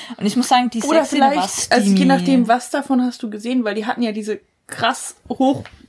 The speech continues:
Speaker 2: Bein ausgeschnittenen Badeanzüge und Tangas und so. Ich glaub, dass da halt die Bikini-Zone, die man am Rand weggemacht hat, ein ganzes Stück weiter ging.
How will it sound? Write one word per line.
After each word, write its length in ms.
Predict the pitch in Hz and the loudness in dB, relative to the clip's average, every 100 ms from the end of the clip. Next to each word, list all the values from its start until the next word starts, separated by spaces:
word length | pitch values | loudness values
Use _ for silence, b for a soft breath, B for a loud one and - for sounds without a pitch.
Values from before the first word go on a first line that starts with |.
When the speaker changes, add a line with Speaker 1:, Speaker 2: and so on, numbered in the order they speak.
| _ _ - | _ _ -6
Speaker 2:
Bein 200 | - 240 | -2 -2
ausgeschnittenen 760 | 240 247 - 240 240 196 226 220 | 0 -2 -2 -2 -2 0 -2 0
Badeanzüge 920 | - 220 262 220 220 226 - 233 214 | 2 4 4 2 0 -2 -2 -2 -2
und 180 | 185 202 | -4 -4
Tangas 460 | 254 285 254 185 - | 0 2 2 0 -2
und 180 | 208 | -6
so. 160 | 202 220 | -2 -2
Ich 180 | 233 - | -2 -2
glaub, 200 | - 214 | -2 0
dass 140 | 233 226 | -2 -2
da 100 | 220 | -2
halt 180 | 214 214 | -2 -4
die 60 | |
Bikini-Zone, 920 | 196 208 - 285 320 214 - 214 220 | -8 -8 0 2 4 2 -2 -4 -2
die 120 | 208 214 | -2 -4
man 100 | 196 | -4
am 140 | 196 | -2
Rand 260 | 220 294 - | -2 -2 -2
weggemacht 480 | 190 208 185 190 | -6 -6 -8 -6
hat, 80 | 214 | -8
ein 100 | 175 | -6
ganzes 280 | 202 220 220 | -6 -8 -8
Stück 220 | - 208 | -10 -8
weiter 300 | 208 233 220 | -8 -8 -8
ging. 260 | 190 165 185 | -8 -8 -10